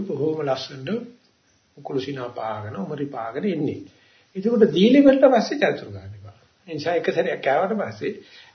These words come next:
දෙවෙනි සැරේ ඉවත් අඩු ගානේ කනකොට රාත්තල් ගානේ කිරලා කන්න. පළවෙනි ගැටනේ කොච්චර මඩ තියෙනවද කියලා දන්නේ නැහැ කනවා. දැන් බඩේ මෙච්චරක් තියෙනවා කියලා දැන් ඊගාසරේ කරනකොට එන්න, එන්න, එන්න ටික, ටික, ටික, ටික ඔබ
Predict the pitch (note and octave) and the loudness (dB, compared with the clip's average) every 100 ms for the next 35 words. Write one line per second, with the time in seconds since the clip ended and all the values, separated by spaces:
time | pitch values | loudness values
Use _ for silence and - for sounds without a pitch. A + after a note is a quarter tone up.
0 | - C#3+ D3+ G3 F3+ F3 D#3+ E3+ E3 D3 | -12 0 4 6 6 4 6 4 2 -2
1 | C#3+ - - C3 C#3+ D3 C3+ B2+ C3 C3 | 0 -2 -4 -6 -6 -6 -2 -2 -2 -6
2 | C3 B2+ C3+ D#3 D3 D#3+ E3 E3+ F#3+ - | -4 -4 -6 -6 0 0 0 -6 -8 -10
3 | - _ _ _ _ _ _ _ _ _ | -16 _ _ _ _ _ _ _ _ _
4 | _ _ _ B2 B2 C3+ C3 C3+ A#2+ C3+ | _ _ _ -6 -6 -4 -8 -10 -14 -14
5 | - A#2+ - - - C3+ F3 F3+ D3+ B2+ | -16 -16 -14 -14 -8 4 6 8 8 8
6 | C#3+ D3 - B2 C#3+ E2+ - - - - | 6 4 8 8 6 4 -6 -14 -20 -20
7 | - C#3+ F#3 D#3+ D#3 C3 C3 D3+ D#3 D#3 | 4 6 8 8 8 6 6 6 6 4
8 | D3+ D3+ D3+ D3+ D3 C#3+ F3+ F3+ G3 G3 | 0 4 6 6 2 2 4 6 4 6
9 | F#3+ G3 A3 - - - - E3+ E3 D#3+ | 6 6 4 0 -10 -12 0 2 4 4
10 | D3+ D3 D3 E3 F#3 D3+ C3 C#3+ C#3 C3 | 4 2 2 2 -2 -4 -4 0 0 4
11 | C3+ C3+ C3 | 2 2 4